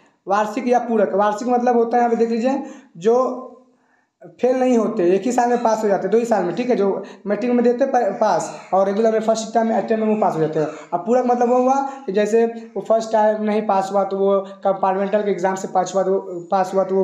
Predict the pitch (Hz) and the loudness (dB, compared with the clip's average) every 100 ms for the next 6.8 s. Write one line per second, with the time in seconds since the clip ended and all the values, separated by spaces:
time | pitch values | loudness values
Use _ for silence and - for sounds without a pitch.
0 | 190 185 185 180 160 165 160 226 202 180 | 0 0 0 -2 -6 -8 -6 0 2 2
1 | 175 208 208 208 165 170 151 - 156 156 | 0 -2 0 2 0 -2 -10 -8 -8 -6
2 | 233 262 - - - - - 208 208 208 | -6 -6 -8 -18 -20 -10 -2 -2 0 0
3 | 175 151 - - 180 214 233 233 214 175 | -2 -4 -10 -4 -2 0 0 2 0 0
4 | 214 208 262 247 - - - - - - | 0 0 0 0 0 -6 -16 -20 -18 -16
5 | - - - - 190 220 220 220 226 - | -14 -12 -12 -8 -6 -4 -2 -2 -2 -2
6 | 240 247 262 269 - - - | 0 0 -2 -2 -8 -12 0